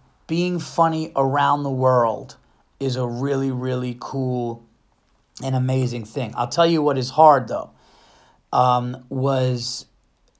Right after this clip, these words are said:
not watch, like, the football playoff games. As you guys know, I'm an N F L guy, and I can't watch, I can't watch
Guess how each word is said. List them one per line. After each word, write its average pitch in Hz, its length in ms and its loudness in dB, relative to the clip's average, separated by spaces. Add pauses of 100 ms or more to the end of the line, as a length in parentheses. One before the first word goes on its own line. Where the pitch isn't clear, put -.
(320)
not 147 360 2
watch, 151 300 6
like, 135 300 -4
the 131 80 -4
football 170 560 4
playoff 156 440 4
games. 123 380 -10
As 135 160 -6
you 160 80 -4
guys 147 220 2
know, 156 100 0
I'm 151 140 2
an 147 80 -8
N 156 180 -6
F 135 180 -4
L 165 200 6
guy, 120 400 -2 (1000)
and 139 180 -4
I 139 160 2
can't 151 380 -6
watch, 135 640 2 (1700)
I 135 80 -2
can't 135 320 -4
watch 131 460 0